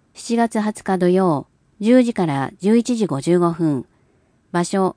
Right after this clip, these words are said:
エイトピア Oの大ホール。入場無料。内容、第七十三回、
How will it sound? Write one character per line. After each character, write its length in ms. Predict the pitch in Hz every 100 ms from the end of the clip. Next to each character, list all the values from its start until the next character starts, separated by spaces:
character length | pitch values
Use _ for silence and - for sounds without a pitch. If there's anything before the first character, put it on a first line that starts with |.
| -
エ 140 | 214
イ 40 | 240
ト 120 | 254
ピ 160 | 226 175
ア 120 | 180
O 140 | 190
の 300 | 151 131 - -
大 220 | 175 202
ホ 180 | 202 185
ー 40 |
ル。 280 | 156 131 127 _ _ _ -
入 160 | 180 190
場 220 | 185 175
無 100 | 165
料。 400 | 156 147 139 131 _ _ _ _ _ _ _ -
内 220 | 180 185
容、 300 | 175 160 156 _ _ _ _ -
第 260 | 226 240 196
七 240 | 190 247
十 180 | 233 208
三 280 | - 180 170
回、 320 | 156 147 -